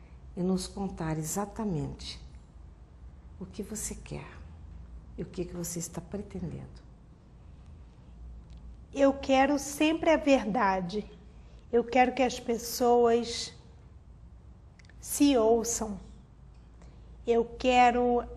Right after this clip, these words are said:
Speaker 2: através das minhas palestras, mostrar pras pessoas que existe uma vida após um diagnóstico, seja ele qual for. E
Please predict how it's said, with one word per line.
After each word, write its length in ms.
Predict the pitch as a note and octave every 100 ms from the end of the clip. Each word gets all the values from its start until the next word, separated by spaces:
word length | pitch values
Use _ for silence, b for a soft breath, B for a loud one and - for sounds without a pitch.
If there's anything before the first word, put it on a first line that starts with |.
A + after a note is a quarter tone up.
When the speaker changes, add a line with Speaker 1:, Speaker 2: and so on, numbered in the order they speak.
| - - -
Speaker 2:
através 600 | C4 C4 C4 C4 C4+ C4
das 280 | B3+ B3+ A#3
minhas 400 | C4+ F4+ G4 -
palestras, 1120 | - C#4+ A#3+ A#3 A#3+ A#3 - - G#3+ - - b b b b -
mostrar 580 | B3 B3 - D#4 F4 F4
pras 220 | D4 -
pessoas 640 | C4 A#3 - C#4 C#4+ C#4
que 120 | -
existe 720 | B3+ G#3+ A#3 E4 F#4+ - -
uma 240 | E4 C4 G#3+
vida 460 | F3+ G#3+ C#4 C4+
após 420 | B3+ - B3+ C4 C4
um 140 | B3
diagnóstico, 880 | A#3+ A3+ G#3+ G#3+ G3+ G#3 - - - - b b b b b
seja 400 | - B3 A3+ A3+
ele 220 | A3 A#3
qual 240 | A#3 C4
for. 480 | C4 - G#3 G3+ - - - - B B B B B B B -
E 760 | A#3+ A#3+ A#3 A3+ A3 A3 A3